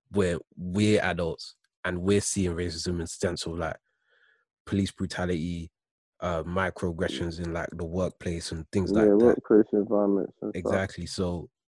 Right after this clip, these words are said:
Speaker 1: so it's just like, I don't
Speaker 2: Yeah,
Speaker 1: see why people
Speaker 2: mm-hmm.
Speaker 1: don't believe in the fight of, of the prog-, of the progression of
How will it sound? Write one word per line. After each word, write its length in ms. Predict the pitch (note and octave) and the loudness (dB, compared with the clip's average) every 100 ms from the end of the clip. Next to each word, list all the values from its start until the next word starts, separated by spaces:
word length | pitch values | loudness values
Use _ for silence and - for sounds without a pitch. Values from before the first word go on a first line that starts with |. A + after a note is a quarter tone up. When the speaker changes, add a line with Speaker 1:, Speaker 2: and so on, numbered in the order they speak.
| _ | _
Speaker 1:
so 220 | - F#2 | -4 -2
it's 100 | F2 | -2
just 200 | G#2 - | -4 -2
like, 240 | G2 F2 - _ _ _ _ _ | -2 -2 -6 _ _ _ _ _
I 80 | G2 | 4
don't 200 | A2+ B2 | 6 6
Speaker 2:
Yeah, 60 | - | 2
Speaker 1:
see 120 | A2 | 0
why 180 | G#2+ G#2 | 4 4
people 260 | G#2+ G2 A2+ | 2 0 0
Speaker 2:
mm-hmm. 100 | G2+ | 0
Speaker 1:
don't 120 | E2+ | 0
believe 400 | F#2 G#2+ A2 F#2+ | 0 2 2 2
in 320 | F2+ F2+ - _ - | -2 -4 -10 _ -8
the 140 | F#2 | -8
fight 380 | - - G2+ - | -2 2 2 0
of, 220 | F#2 D#2+ - - | -4 -8 -12 -10
of 140 | E2 E2 _ - | -10 -12 _ -6
the 80 | G2 | -6
prog-, 360 | - G2+ E2+ - | 0 -2 0 -8
of 140 | E2+ | -10
the 100 | F#2 | -10
progression 480 | - F#2+ G2 - F2+ | -4 0 0 0 -4
of 220 | E2+ D#2 | -4 -6